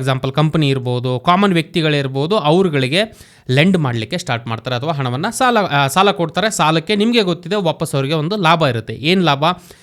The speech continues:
ರೆಪೋ ರೇಟ್ ಈ for example ಸಿಕ್ಸ್ ಪರ್ಸೆಂಟ್ ಇದೆ ಅಂತ ಅನ್ಕೊಳ್ಳೋಣ ಎಕ್ಸಾಂಪಲ್ ಸೇಕಿಗೆ. ಈ ಬ್ಯಾಂಕ್ಸ್‌ಗಳು ಕಂಪನಿಗೆ ಯಾವುದೋ ಒಂದು ಪರ್ಟಿಕ್ಯುಲರ್ ಎಕ್ಸ್ ವೈ ಜಿ ಕಂಪನಿ ಇದೆ ಅಂತ ಅನ್ಕೊಳ್ಳೋಣ, ಎಂಟು ಪರ್ಸೆಂಟೇಜ್ಗೆ ಸಾಲ ಕೊಡ್ತಿದ್ದಾರೆ ಅಂತಂದ್ರೆ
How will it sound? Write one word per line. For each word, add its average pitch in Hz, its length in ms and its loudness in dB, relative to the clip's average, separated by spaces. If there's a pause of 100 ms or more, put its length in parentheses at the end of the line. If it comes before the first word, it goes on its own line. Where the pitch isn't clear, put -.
(400)
ರೆಪೋ 147 340 2
ರೇಟ್ 214 340 0
ಈ 135 100 -8
for 160 220 2
example 139 400 -2
ಸಿಕ್ಸ್ 180 200 -4
ಪರ್ಸೆಂಟ್ 151 320 0
ಇದೆ 135 80 2
ಅಂತ 135 140 -2
ಅನ್ಕೊಳ್ಳೋಣ 123 320 -2
ಎಕ್ಸಾಂಪಲ್ 120 500 -2
ಸೇಕಿಗೆ. 117 680 -6 (260)
ಈ 233 140 6
ಬ್ಯಾಂಕ್ಸ್‌ಗಳು 185 600 2
ಕಂಪನಿಗೆ 202 520 2
ಯಾವುದೋ 180 240 2
ಒಂದು 180 180 0
ಪರ್ಟಿಕ್ಯುಲರ್ 170 440 -2
ಎಕ್ಸ್ 156 220 -2
ವೈ 170 140 4
ಜಿ 160 120 0
ಕಂಪನಿ 147 340 -2
ಇದೆ 139 100 -2
ಅಂತ 135 180 -2
ಅನ್ಕೊಳ್ಳೋಣ, 139 340 -4
ಎಂಟು 202 380 2
ಪರ್ಸೆಂಟೇಜ್ಗೆ 156 640 -2
ಸಾಲ 135 260 -2
ಕೊಡ್ತಿದ್ದಾರೆ 120 460 -4
ಅಂತಂದ್ರೆ 110 720 -4